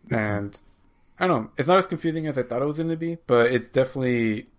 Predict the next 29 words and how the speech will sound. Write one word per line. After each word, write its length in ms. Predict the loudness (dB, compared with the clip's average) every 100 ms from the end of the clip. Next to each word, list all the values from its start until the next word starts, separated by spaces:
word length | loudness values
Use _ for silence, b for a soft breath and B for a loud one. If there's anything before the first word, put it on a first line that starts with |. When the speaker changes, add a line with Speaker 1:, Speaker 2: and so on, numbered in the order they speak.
| _ _ _ _
Speaker 2:
interesting. 440 | -8 -6 -6 -4 2
And 120 | 8
it 40 |
also 180 | 8 8
just 180 | 4 2
reminded 280 | 0 0 0
me 120 | 0
of 80 | -2
how 320 | -2 -4 -4 _ -14
hilarious 480 | -12 -10 -8 -8
South 200 | -8 -12
Park 220 | -10 -10 -8
was. 180 | -8
I 60 | 0
had 140 | 0 0
seen, 240 | -4 -2
I 60 | 0
hadn't 180 | -2 -2
seen 140 | -4
the 60 | -4
show 200 | -2 -2
in 80 | -2
a 60 |
long 320 | -6 -8 -8 -10
time. 360 | -12 -12 -14 _ _ -6
It's 180 | -6 -4
kinda 200 | -2 0
why 260 | 2 2 2
I'm, 180 | -2